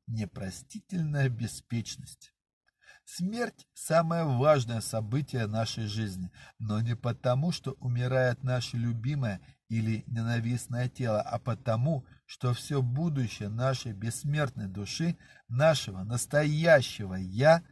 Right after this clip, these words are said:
зависит теперь от того, какими мы будем в момент перехода, потому что за гробом земного царства вовсе не начинается новая жизнь, а продолжается иная, жизнь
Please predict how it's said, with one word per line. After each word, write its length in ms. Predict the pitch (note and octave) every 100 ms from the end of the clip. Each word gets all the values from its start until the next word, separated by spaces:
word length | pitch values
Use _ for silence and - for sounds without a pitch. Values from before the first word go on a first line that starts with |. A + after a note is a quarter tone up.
| _ _ -
зависит 840 | G2+ A2+ G#2 G#2 F3 F#3+ G3 -
теперь 400 | F#3 C#3+ D#3 D3+
от 180 | C#3+ -
того, 360 | B2+ B2+ C#3 C3+
какими 680 | - A2 - F#3+ G#3 E3 C#3+
мы 200 | B2 B2
будем 440 | A2+ C#3 D#3+ C#3 B2+
в 40 | A#2
момент 560 | A#2 B2 C3+ D#3+ C#3
перехода, 720 | - C#3+ D3 - D#3 D3+ G#2 - _ _ - - -
потому 440 | A2+ - A2+ A#2
что 240 | A2+ - G2
за 200 | F2+ G2
гробом 480 | G#2 A#2 C#3+ A#2 G2
земного 580 | F#2 G2 G#2+ B2+ G2 F#2
царства 680 | - C3+ E3+ E3+ - G2+ - _ _ - -
вовсе 600 | A2+ G#2+ C#3+ F#3+ - A2
не 200 | G2+ A#2+
начинается 840 | C3+ C#3 - G3+ C#3 C#3+ E3 - E3+
новая 440 | D3+ D3 C3 A#2
жизнь, 360 | G#2 G#2 F2+ - _ _ -
а 120 | A2+
продолжается 1000 | A#2+ A#2 A2 A2 G2+ A#2 B2 B2 - A#2+ -
иная, 520 | A#2+ A#2+ B2 A#2 F2+ F2 _ _ -
жизнь 560 | G2 G2+ C3 D#3 A#2